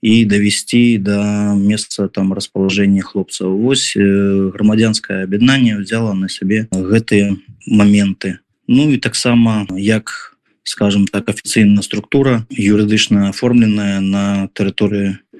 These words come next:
украінскай дзяржавы. Вось, э, разам з хлопцамі, якія служаць у Збройных сілах Украіны, якія называюць сябе пагоніўцамі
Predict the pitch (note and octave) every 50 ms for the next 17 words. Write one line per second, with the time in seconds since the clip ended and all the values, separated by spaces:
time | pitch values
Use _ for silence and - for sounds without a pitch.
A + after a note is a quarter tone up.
0 | - _ - G2+ - G2+ G2+ G2+ G2+ - - - G2+ F#2+ F#2+ F#2 F2 F#2 F2+ F2+
1 | E2+ E2+ G2+ - G2+ A2+ C3 D3+ D3+ - - - - - G#2+ G#2 G2+ G2+ G2+ G2+
2 | G2+ G2 F2+ - _ _ - G2+ G#2 G#2 A2 A2+ A2 G#2 G#2+ G2 F#2+ F#2 - _
3 | - _ - - - - G#2+ G2+ F#2+ - - - F#2+ F#2+ F#2+ F#2+ F#2 F#2 _ _
4 | - - - - _ _ _ - G2 F#2+ - - - G2+ F#2+ F#2+ F#2+ B2+ - _
5 | _ - - - - - G#3+ G3+ G3 G#3 G3 F#3 - - - _ _ _ _ _
6 | - - G#3 G3+ G3+ - G3 G3 G2 G2+ G2+ G2+ G2 G2 G2 G2 G2+ G2+ G#2+ A2+
7 | G#2+ G#2 G2+ G2+ - - - G#2 G2 F#2 - _ _ - G#2+ B2+ C#3 D#3 D3+ C#3+
8 | C3+ B2+ - _ _ G#2+ G2+ G2+ - - G#2 G2+ G2 G2 G2+ G2+ G2 F#2 G#2 G2
9 | G2 F#2+ F#2+ F#2 - - - - F#2+ F#2+ G2 G2+ A2 _ _ _ - - - -
10 | - - _ _ _ _ _ _ - G2+ G2+ A#2 C#3+ D3 C#3+ C3+ B2+ - - -
11 | A#2+ A#2 A2+ A2+